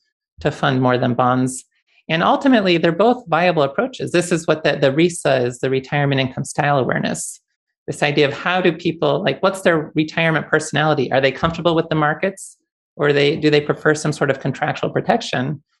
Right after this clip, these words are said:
Ultimately, they're both viable approaches, and it depends on,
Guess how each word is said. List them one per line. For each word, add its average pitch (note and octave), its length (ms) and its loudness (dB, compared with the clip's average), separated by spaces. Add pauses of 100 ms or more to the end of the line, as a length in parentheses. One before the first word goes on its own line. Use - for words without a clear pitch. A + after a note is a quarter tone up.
(340)
Ultimately, G3+ 460 2
they're E3 140 4
both F3 360 0
viable D3 400 2
approaches, C3 580 0
and C3+ 100 0
it C#3+ 120 0
depends D3 420 0
on, C3 340 0